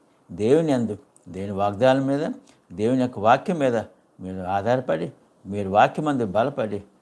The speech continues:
ఆత్మీయ జీవితాలు, మీ జీవితాలు మెండైన దీవెనలు పొందుకొని నేను పౌరుపేట ప్రతిరోజు కూడా నేను మనవి చేస్తున్నాను, ప్రార్థన చేస్తున్నాను, విజ్ఞాపన చేస్తున్నాను. అందరూ కూడా, ప్రతి ఒక్కరు కూడా ఒక క్రమం తప్పకుండా మీరు అంటే సిద్ధపడే టైంని మీరు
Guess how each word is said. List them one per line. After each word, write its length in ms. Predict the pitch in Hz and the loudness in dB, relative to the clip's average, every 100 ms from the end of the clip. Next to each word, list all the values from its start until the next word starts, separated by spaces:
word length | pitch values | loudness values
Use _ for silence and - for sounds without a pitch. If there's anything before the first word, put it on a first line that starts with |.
| _ | _
ఆత్మీయ 340 | 95 90 117 113 | -10 -8 -4 -4
జీవితాలు, 520 | 95 117 123 135 131 | 0 -2 2 2 2
మీ 200 | 123 117 | 0 0
జీవితాలు 640 | 120 139 151 139 110 - _ _ - | 0 -2 -2 -2 -2 -8 _ _ -8
మెండైన 460 | 101 131 147 143 | -2 2 4 6
దీవెనలు 340 | 127 104 107 104 | 4 0 -2 -4
పొందుకొని 440 | 101 101 107 110 | -6 -8 -4 -4
నేను 140 | 110 110 | -4 -2
పౌరుపేట 440 | 101 113 127 120 | -4 -2 -4 -4
ప్రతిరోజు 440 | 120 120 160 160 | -6 2 4 4
కూడా 160 | 135 107 | 0 -4
నేను 280 | 98 98 92 - _ _ | -4 -8 -10 -16 _ _
మనవి 320 | 92 98 98 | -10 -8 -6
చేస్తున్నాను, 420 | 101 98 107 113 160 | -8 -8 -8 -8 -8
ప్రార్థన 440 | - 90 87 95 95 | -6 -4 -4 -6 -4
చేస్తున్నాను, 480 | 95 - 104 127 143 | -6 -6 -6 -6 -6
విజ్ఞాపన 400 | 92 95 95 92 95 | -6 -6 -6 -6 -6
చేస్తున్నాను. 480 | 95 - 110 262 254 - - _ | -6 -6 -6 -4 -6 -10 -20 _
అందరూ 340 | 117 175 180 139 | 0 4 4 4
కూడా, 260 | 120 104 - _ _ _ | 2 2 -4 _ _ _
ప్రతి 180 | 98 95 | -10 -10
ఒక్కరు 240 | 98 - | -8 -4
కూడా 260 | 110 127 147 - _ _ - | 0 0 0 -8 _ _ -14
ఒక 80 | 95 | -8
క్రమం 280 | 107 113 135 | -2 0 0
తప్పకుండా 680 | - - - 180 151 113 - _ _ _ | 0 -2 -4 -2 2 2 0 _ _ _
మీరు 200 | 95 90 | -10 -8
అంటే 180 | 95 101 | -8 -10
సిద్ధపడే 460 | - 98 117 127 120 | -8 -4 0 2 2
టైంని 400 | 113 117 147 156 | 2 2 2 0
మీరు 240 | 107 98 | -2 -2